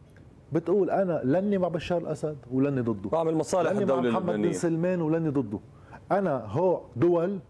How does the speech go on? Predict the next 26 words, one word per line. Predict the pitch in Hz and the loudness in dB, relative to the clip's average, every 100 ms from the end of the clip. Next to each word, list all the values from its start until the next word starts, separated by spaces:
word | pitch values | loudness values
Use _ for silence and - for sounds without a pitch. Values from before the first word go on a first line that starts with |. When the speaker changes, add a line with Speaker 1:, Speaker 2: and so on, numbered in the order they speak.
| - - - - | -20 -20 -12 -2
Speaker 1:
وما | 139 233 | 0 0
في | 233 202 | 2 2
منه | 180 202 196 | 2 2 2
ماتش | 185 185 | 2 0
فوتبول | 175 135 160 170 135 | -2 0 2 2 0
إنه | 139 151 | 0 0
أنا | 156 | 0
بحب | - 151 | -2 0
الجوفنتوس | 143 135 139 151 139 131 | 2 2 2 0 -2 -2
مدى | 139 131 | 0 2
العمر | 131 143 156 175 | 2 2 0 -4
وخلص | 104 - 127 117 - | -6 -2 -2 -2 -6
بعيش | 120 120 113 123 151 156 | -10 -8 -2 0 2 2
وبموت | 139 123 147 143 | 0 0 -2 -2
بحب. | 135 | -2
Speaker 2:
كل | 143 131 | 0 0
حياتي. | 117 101 98 87 82 | 2 0 0 -4 -6
Speaker 1:
في | - 190 | -2 0
مصالح، | 190 - 180 143 135 - | 0 0 0 0 -2 -4
وهالمصالح | 143 156 180 185 185 | -4 -2 0 0 0
تتبدل | 160 170 180 147 123 107 - - - | -2 0 0 0 -2 -2 -8 -20 -14
حتى | - - 254 - 185 | -6 -2 -2 -2 -2
تجاه | 165 165 147 190 151 | 0 0 2 2 0
الدول | 143 175 170 156 | 0 2 2 2
القريبة | 139 143 151 139 | 0 0 0 2
منك، | 135 131 117 | 0 0 -2